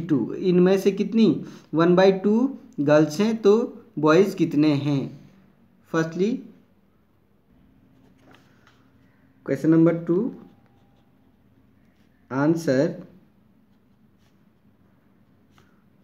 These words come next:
total children, total children equals to one by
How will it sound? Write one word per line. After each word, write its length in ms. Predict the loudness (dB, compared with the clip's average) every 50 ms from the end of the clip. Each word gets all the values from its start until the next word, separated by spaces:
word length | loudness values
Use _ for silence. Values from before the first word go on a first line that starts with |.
| _ _ 2
total 320 | 2 2 2 4 0 0 2
children, 440 | 0 -2 -2 -2 -2 -6 -8 -10 -12 -16 -20 -20 _ _ _ _ _ _ -4
total 460 | -2 -2 -2 -2 -2 -2 0 0 0 -2 -4 -6 -12 -18 -20 -20 _ _ _ _ _ _ _ _ _ _ _ _ _ _ _ _ _ _ _ _ _ _ _ _ _ _ _ -6
children 540 | -2 0 0 0 0 0 -2 -2 -2 -4 -6 -8 -10 -12 -18 -20 -20 _ _ _ _ _ _ _ _ _ _ _ _ _ _ _ _ _ _ _ _ _ _ _ _ _ _ _ _ _ _ _ _ _ _ _ _ _ _ _ -8
equals 380 | -8 -8 -6 -4 -4 -4 -4 -4
to 160 | -4 -2 0
one 220 | 0 0 0 0 0
by 140 | 0 0